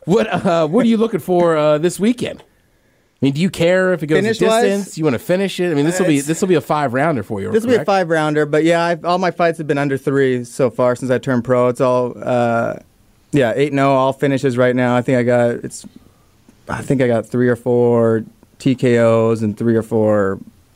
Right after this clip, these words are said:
Speaker 2: submissions. So
Speaker 1: All right.
Speaker 2: I'd like to spice it up a little bit and get some big bloody show going on or something like that. So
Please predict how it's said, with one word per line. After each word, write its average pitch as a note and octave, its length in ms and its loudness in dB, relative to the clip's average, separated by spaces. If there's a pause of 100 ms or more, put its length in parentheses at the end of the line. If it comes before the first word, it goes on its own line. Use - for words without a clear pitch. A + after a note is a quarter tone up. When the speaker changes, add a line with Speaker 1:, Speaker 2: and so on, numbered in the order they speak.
(140)
Speaker 2:
submissions. G#2+ 680 -4
So G2+ 320 0 (240)
Speaker 1:
All C3 80 2
right. E3+ 120 0
Speaker 2:
I'd E3+ 80 2
like F#3+ 160 2
to D3 240 -2 (460)
spice D3 400 -2
it D3 60 0
up C#3+ 100 0
a D3 40 -2
little D3 200 2
bit D3 220 2
and C#3 100 -2
get C3+ 120 -2
some C3 140 0
big B2 200 0
bloody B2+ 280 2
show B2+ 280 0
going B2 280 2
on B2 180 2
or A#2+ 80 0
something A#2+ 200 -2
like A#2+ 160 -2
that. A#2 320 2
So A2+ 400 0